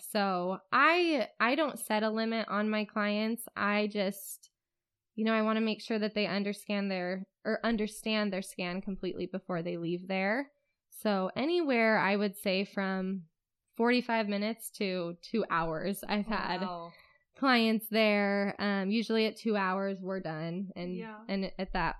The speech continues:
Speaker 1: point, we're maybe just getting to know each other more. But I do give my clients all the time that they need.
Speaker 2: Okay, so how is the scan read? Like, um, when you put the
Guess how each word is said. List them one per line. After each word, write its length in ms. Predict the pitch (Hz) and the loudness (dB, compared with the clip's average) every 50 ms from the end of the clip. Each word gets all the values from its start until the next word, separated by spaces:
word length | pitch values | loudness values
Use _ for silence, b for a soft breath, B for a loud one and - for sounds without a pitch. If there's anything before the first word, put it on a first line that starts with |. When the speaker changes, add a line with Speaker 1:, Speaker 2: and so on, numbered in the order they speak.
| - | -8
Speaker 1:
point, 320 | - 190 160 165 170 - - | -6 -4 -4 -4 -6 -6 -6
we're 140 | 185 175 | -6 -6
maybe 240 | 175 180 180 175 180 | -4 -4 -4 -4 -4
just 240 | 175 180 175 - - | -4 -4 -6 -8 -6
getting 380 | - 175 - 185 180 190 185 - | -6 -6 -4 -4 -6 -6 -6 -8
to 100 | - - | -6 -2
know 200 | 226 220 220 208 | 0 0 2 2
each 160 | 190 190 - 220 | 0 0 0 -2
other 240 | 180 170 170 165 | -2 -2 -2 -2
more. 360 | 175 175 160 151 156 165 170 _ _ | -2 -2 -2 -2 -2 -4 -6 _ _
But 680 | - 214 226 214 185 170 175 180 - - _ - - - _ _ _ _ _ _ _ _ _ - | 0 2 2 4 4 2 0 0 -2 -6 _ -20 -20 -20 _ _ _ _ _ _ _ _ _ -2
I 100 | 214 233 | 0 0
do 180 | 190 220 240 | 2 2 2
give 140 | 214 254 226 | 2 2 2
my 140 | 233 226 220 | 2 0 0
clients 340 | 208 - 226 208 202 196 - - | 0 0 0 0 0 0 -2 -2
all 120 | - 190 | -2 -2
the 100 | 185 190 | -2 -2
time 300 | 190 - 202 175 170 175 | -4 -4 -4 -4 -2 -2
that 160 | 170 160 - - | -4 -4 -4 -4
they 140 | 156 143 | -6 -6
need. 240 | - - - 107 - 92 _ - - - - _ - _ _ _ - - 202 | -6 -8 -12 -12 -14 -14 _ -16 -16 -16 -16 _ -20 _ _ _ -16 -14 -12
Speaker 2:
Okay, 260 | 190 - 196 180 - | -10 -8 -8 -10 -10
so 180 | - - 214 196 | -10 -10 -10 -8
how 240 | 190 208 214 226 | -4 -4 -4 -2
is 180 | 254 285 269 240 | -2 -2 -4 -4
the 140 | 262 269 262 | -4 -6 -6
scan 680 | - - - - - 208 202 202 202 202 202 202 196 - _ | -8 -10 -16 -12 -8 -6 -4 -4 -2 -2 -2 -2 -4 -6 _
read? 600 | - 175 170 165 165 165 160 151 139 - - 185 175 - | -18 -14 -10 -8 -8 -6 -6 -8 -8 -10 -14 -18 -20 -14
Like, 320 | 175 175 170 160 165 - - _ _ _ _ _ - | -8 -8 -8 -8 -8 -14 -20 _ _ _ _ _ -16
um, 360 | 190 180 170 170 165 165 165 | -14 -12 -12 -12 -12 -12 -10
when 100 | 170 175 | -8 -8
you 80 | 180 180 | -8 -8
put 240 | 180 - 190 - - | -10 -14 -16 -14 -12
the 340 | 190 185 185 175 175 170 | -10 -10 -8 -8 -8 -10